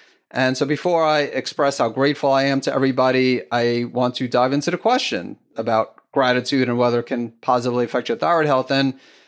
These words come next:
you're probably not surprised to hear me say that the answer is yes.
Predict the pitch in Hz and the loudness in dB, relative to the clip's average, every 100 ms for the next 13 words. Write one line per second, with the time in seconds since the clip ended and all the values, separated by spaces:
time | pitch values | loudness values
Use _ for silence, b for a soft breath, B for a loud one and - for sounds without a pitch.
0 | b b b _ _ 214 208 226 208 180 | b b b _ _ -4 -2 0 2 0
1 | 175 - 147 139 147 127 143 135 131 123 | 0 -2 0 0 0 0 2 2 2 0
2 | - 120 120 113 - 120 117 113 104 95 | 0 2 2 0 -2 -2 -2 -2 -2 -2
3 | 113 92 - - - | -2 -2 -6 -8 -10